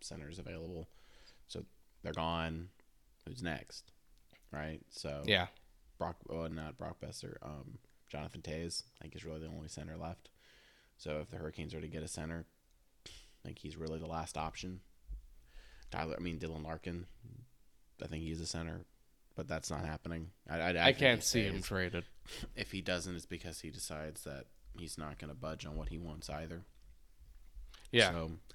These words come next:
Speaker 1: I don't know, but I think right now Carolina's in a very good spot, um, with K K playing as great as he is 'cause he's scoring goals, he's getting assists, so he's doing everything he needs to do, right? So he looks great against Montreal.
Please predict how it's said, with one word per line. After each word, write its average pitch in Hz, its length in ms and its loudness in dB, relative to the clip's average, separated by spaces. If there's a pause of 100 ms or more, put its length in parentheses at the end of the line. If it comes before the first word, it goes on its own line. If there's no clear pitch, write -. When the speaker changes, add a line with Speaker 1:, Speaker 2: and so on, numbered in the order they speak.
(220)
Speaker 1:
I 123 40 2
don't 139 120 6
know, 135 240 4
but 101 320 4
I 98 100 -2
think 113 380 -2
right 104 180 0
now 110 220 0
Carolina's 104 580 -2
in 98 120 -4
a 95 100 -2
very 98 260 -2
good 101 160 -4
spot, - 440 -4 (580)
um, 80 220 0
with 82 160 -2
K 85 160 2
K 85 160 2
playing 87 360 0
as 85 120 -2
great 85 240 2
as 87 100 0
he 85 140 0
is 85 180 0
'cause 87 160 -6
he's 85 160 0
scoring 95 380 0
goals, 85 420 0
he's 87 140 -4
getting 110 260 0
assists, 85 640 0
so 87 140 -2
he's 90 220 4
doing 101 240 2
everything 101 340 2
he 104 80 0
needs 104 220 0
to 90 80 -4
do, 85 200 -4
right? 85 300 -4 (540)
So 95 160 -4
he 101 140 0
looks 101 240 0
great 98 220 2
against 101 300 -2
Montreal. 101 600 -2